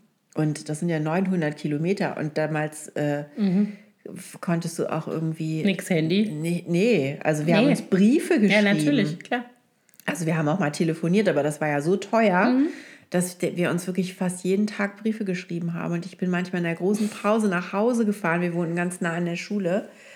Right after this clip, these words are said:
Speaker 1: um in den Briefkasten zu gucken, ob schon Post da ist. Und ich hatte wirklich fast jeden zweiten Tag einen
Speaker 2: Mhm.
Speaker 1: Brief von dem am Anfang.
Speaker 2: So einen hatte ich auch, der kam aus der Nähe von Nürnberg.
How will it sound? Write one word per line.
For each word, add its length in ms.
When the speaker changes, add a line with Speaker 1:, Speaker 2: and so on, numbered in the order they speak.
Speaker 1:
um 160
in 100
den 60
Briefkasten 680
zu 160
gucken, 480
ob 160
schon 220
Post 300
da 140
ist. 300
Und 260
ich 140
hatte 180
wirklich 240
fast 180
jeden 200
zweiten 240
Tag 160
einen 140
Speaker 2:
Mhm. 40
Speaker 1:
Brief 120
von 180
dem 340
am 160
Anfang. 460
Speaker 2:
So 140
einen 300
hatte 160
ich 160
auch, 160
der 160
kam 260
aus 140
der 80
Nähe 180
von 240
Nürnberg. 380